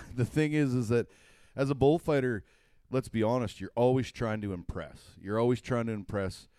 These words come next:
you know, contractors, bull riders, um, anybody that's watching.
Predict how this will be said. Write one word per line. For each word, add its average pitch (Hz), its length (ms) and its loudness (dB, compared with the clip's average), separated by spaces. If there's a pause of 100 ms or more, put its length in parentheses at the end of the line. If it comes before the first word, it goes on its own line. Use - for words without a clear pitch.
(340)
you 117 100 -6
know, 85 180 -4
contractors, 104 800 -4
bull 117 300 4
riders, 98 680 -4 (420)
um, 90 260 -10
anybody 120 320 -4
that's - 220 -10
watching. 98 580 -6